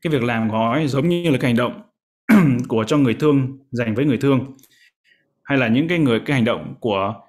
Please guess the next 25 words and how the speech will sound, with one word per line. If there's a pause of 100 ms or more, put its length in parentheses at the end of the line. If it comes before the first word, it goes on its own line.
(600)
bạn
hữu (240)
dành
cho
bạn
hữu. (1000)
Còn (280)
dành
hành
động (160)
của, (320)
thì
khi
mà
người
tốt
hay
là
người (120)
thương
đối
đãi
với
người
thương,